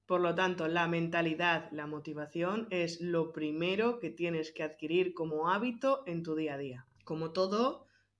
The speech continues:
todo es un proceso que conlleva tiempo y perseverancia. Ay, yo es que perseverancia y constancia, precisamente, yo de eso, yo de eso no tengo. Mentira.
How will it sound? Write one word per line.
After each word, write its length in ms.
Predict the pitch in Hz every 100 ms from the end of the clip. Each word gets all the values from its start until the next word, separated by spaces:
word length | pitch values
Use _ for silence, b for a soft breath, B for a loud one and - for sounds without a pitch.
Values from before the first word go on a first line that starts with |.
| _
todo 240 | 202 190 196
es 100 | 196
un 160 | 208
proceso 760 | 185 156 147 143 220 277 - -
que 160 | 180 160
conlleva 580 | 160 170 165 151 - _
tiempo 640 | - 190 208 254 294 294 - _
y 100 | 180
perseverancia. 840 | 175 151 156 143 147 143 - 131 - _
Ay, 500 | - 202 190 180 180
yo 60 | 180
es 100 | 175
que 120 | 185
perseverancia 800 | 180 170 180 165 165 170 170 170
y 60 | 165
constancia, 600 | 156 - 160 156 156 147
precisamente, 800 | 156 156 156 147 147 147 151
yo 120 | 147 143
de 220 | 143 147
eso, 340 | - 156 151 160
yo 120 | 156
de 120 | 160
eso 200 | 156 160
no 140 | 147
tengo. 300 | 143 139 135 -
Mentira. 640 | 156 170 185 165 143